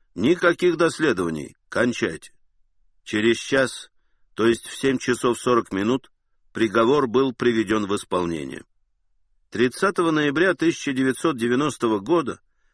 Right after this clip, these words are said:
Пленум Верховного суда С С С Р приговор, вынесенный двадцать девятого декабря тысяча девятьсот тридцать четвёртого года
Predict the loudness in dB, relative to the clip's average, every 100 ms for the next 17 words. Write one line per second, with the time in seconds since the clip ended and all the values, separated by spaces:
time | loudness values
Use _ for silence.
0 | _ -2 2 2 2 2 -2 0 0 2
1 | 0 0 0 0 2 0 -2 -4 -4 -4
2 | -4 -2 -2 -2 -8 _ _ _ -2 0
3 | 2 4 4 4 2 2 0 -2 0 0
4 | 0 0 0 -4 -2 0 0 0 0 2
5 | 0 0 0 2 0 0 -2 -4 0 0
6 | 0 -2 0 -2 -2 -6 -8 -10 -6 -4
7 | -2 -4 -6 -2 0 0 -2